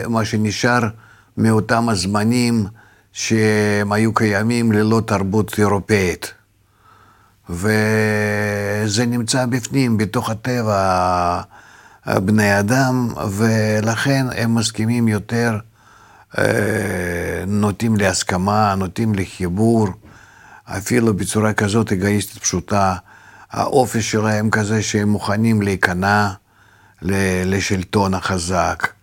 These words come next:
זה, זה דווקא טוב. אלא בכל זאת, אה, לא, לא תו-,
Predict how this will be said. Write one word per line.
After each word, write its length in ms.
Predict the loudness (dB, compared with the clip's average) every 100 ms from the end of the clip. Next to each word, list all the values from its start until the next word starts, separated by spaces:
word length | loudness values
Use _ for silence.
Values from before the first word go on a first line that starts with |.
| -20 _ _ _ _ _ _ _
זה, 540 | -2 2 2 2 0 0 -2 -4 -6 -6 -8 -10 -10 -10 -12 -14 -18 -20 -12
זה 160 | -4 0
דווקא 300 | 0 2 0
טוב. 440 | 2 4 4 0 -10 -16 _ _ _ _ _ _ _ _ -2
אלא 280 | 2 4 4 4 4 4 2 2
בכל 320 | 2 2 2 4
זאת, 320 | 2 0 -2 0
אה, 60 | 2 2 2 0 0 -2 -4 -6 -8 -12 -18 -20 _ _ _ _ _ _ _ -20 -8
לא, 920 | 2 4 6 4 4 4 2 2 2 2 4
לא 120 | 2
תו-, 180 | 2 0